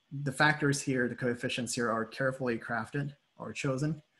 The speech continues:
so that, um, they would describe the polarization of the final state J psi,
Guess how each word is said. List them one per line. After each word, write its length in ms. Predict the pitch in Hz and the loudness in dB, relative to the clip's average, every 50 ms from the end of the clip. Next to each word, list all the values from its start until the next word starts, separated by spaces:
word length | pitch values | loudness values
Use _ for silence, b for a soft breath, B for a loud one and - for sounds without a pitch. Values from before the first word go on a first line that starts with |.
| b b b b b | b b b b b
so 180 | b - 143 135 | b -4 -4 -2
that, 280 | 117 123 117 117 - - - | 0 0 0 0 -2 -6 -6
um, 260 | 117 113 107 104 98 | -4 -2 -2 -2 0
they 120 | 92 123 143 | 2 4 4
would 120 | 147 147 | 4 4
describe 760 | 143 131 - - - 123 110 113 110 110 110 - - - - | 4 2 0 -2 0 2 4 4 4 2 0 -4 -10 -12 -8
the 60 | - 123 | -10 -8
polarization 760 | - - 120 107 110 110 107 107 113 104 104 - 117 104 - | -4 -2 -2 0 0 0 0 0 0 -2 -2 -2 -4 -4 -6
of 140 | - 104 - | -6 -8 -8
the 60 | 113 | -8
final 340 | - - 113 107 107 104 104 | -8 -4 -4 -2 -2 -2 -4
state 260 | - - 110 101 104 | -4 -6 -6 -6 -6
J 160 | - 110 104 - | -6 -6 -6 -8
psi, 400 | - - - 104 98 92 87 | -8 -8 -6 -4 -4 -4 -6